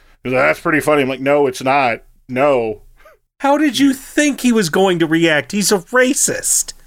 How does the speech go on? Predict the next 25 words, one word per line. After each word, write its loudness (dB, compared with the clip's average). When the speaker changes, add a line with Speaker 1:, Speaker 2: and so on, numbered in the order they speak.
Speaker 1:
I 2
was 0
hoping 0
he'd -4
be -2
like, 0
"Oh, 2
hey, 0
I, -6
I, 2
you -4
know, 2
was 0
looking 0
for, -12
for -2
that 2
or -4
whatever." 0
That 2
was -6
kinda -2
my 0
thought, 0
but 2